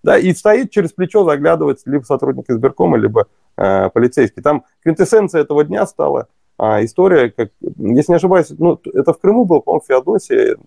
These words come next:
в общем, где-то в Крыму. А, значит, э, парня, <clears throat> вот он вышел, он, ну, он че-то написал, он вышел оттуда. Полицейский подходит, говорит: "Пройдемте", берут его под руки.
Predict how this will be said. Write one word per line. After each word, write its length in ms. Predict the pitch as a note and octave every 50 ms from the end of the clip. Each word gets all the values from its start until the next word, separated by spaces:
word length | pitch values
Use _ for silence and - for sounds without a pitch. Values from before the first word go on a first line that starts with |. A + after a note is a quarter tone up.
| _ B2+
в 80 | G#2+ B2
общем, 220 | B2 - D3 C#3
где-то 180 | C#3 D3+ - -
в 60 | -
Крыму. 400 | _ D#3+ E3 F3 E3+ C3 - - _ _ _ _ _ _ _
А, 480 | - - F#2 F#2+ F#2 F#2 F#2 F#2 F#2+ G2+
значит, 400 | G2+ A2+ G#2+ - - G#2+ F#2+ - _ -
э, 640 | G#2 G2 F#2+ F#2+ F#2+ F#2 F2+ F2+ F2+ F2+ F2+ F#2 -
парня, 340 | F#3 F3 E3+ D3+ C#3 G#2+ - - _ _ _ _ _ _ _ _ _
<clears throat> 600 | - - F#3+ - - C#4 A#3 A3+ F#3 C3+ B2 -
вот 260 | - G2+ G#2+ B2 B2+ D#3+
он 120 | D#3+ D#3+
вышел, 260 | G3 B3+ - - D#3 C3
он, 120 | B2+ B2
ну, 120 | - D3+ D#3
он 100 | B2+ G#2
че-то 200 | - C3 A2 A2 A2+
написал, 440 | G#2+ - D3 C#3+ - - - G#3
он 120 | E3+ C#3 C3
вышел 260 | G3+ G3+ - F3 E3
оттуда. 320 | - - - B2+ A2 - - _ - - _ _ _ _ _ _ _ _ _ _ _ _ _ _ _ - - _
Полицейский 480 | - A#2+ B2 B2 - D3 C3 - - B2
подходит, 360 | - B2+ B2 - F#3+ F#3 D#3+
говорит: 220 | - A#2 A2+ G#2+ -
"Пройдемте", 460 | C#3+ D3 C#3+ A#2 G#2+ G2 F#2 - F2
берут 220 | G2 A2 B2+ B2+
его 100 | C3+ A#2+
под 180 | - - A2+ A2
руки. 300 | G#2+ F#2 E2 - - -